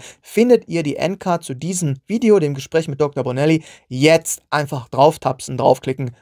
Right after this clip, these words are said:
und ihr seid direkt da. Haltet wie immer die Ohren steif. Danke, dass ihr mit dabei wart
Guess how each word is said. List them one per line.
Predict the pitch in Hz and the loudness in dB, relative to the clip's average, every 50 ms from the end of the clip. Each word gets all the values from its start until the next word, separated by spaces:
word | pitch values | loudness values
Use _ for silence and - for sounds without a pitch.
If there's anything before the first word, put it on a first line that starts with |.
| _ | _
und | - 131 127 | -12 -8 -6
ihr | 123 | -2
seid | 117 123 123 120 - | -2 -2 -2 -2 -2
direkt | 127 120 117 117 117 - | -4 -4 -4 -4 -4 -2
da. | 131 117 113 110 113 - - - - - - _ - | 0 2 2 2 0 -4 -14 -20 -20 -20 -10 _ 4
Haltet | 143 156 185 190 185 196 - - | 6 6 6 6 4 -2 -4 -4
wie | 165 147 | -6 -4
immer | 151 151 147 143 | -4 -4 -4 -4
die | 139 131 | -4 -6
Ohren | 113 131 127 135 | -8 -8 -10 -12
steif. | 123 - 135 127 120 120 117 117 - - | -10 -6 -4 -2 0 0 -2 -4 -6 -8
Danke, | - 131 120 117 127 | -8 -6 -4 -2 -2
dass | 120 117 - | -2 -2 -2
ihr | 123 | -4
mit | 113 113 - | -4 -4 -4
dabei | 120 120 117 113 113 | -2 0 0 0 2
wart | 110 110 107 107 - - - | 2 2 2 2 0 -4 -12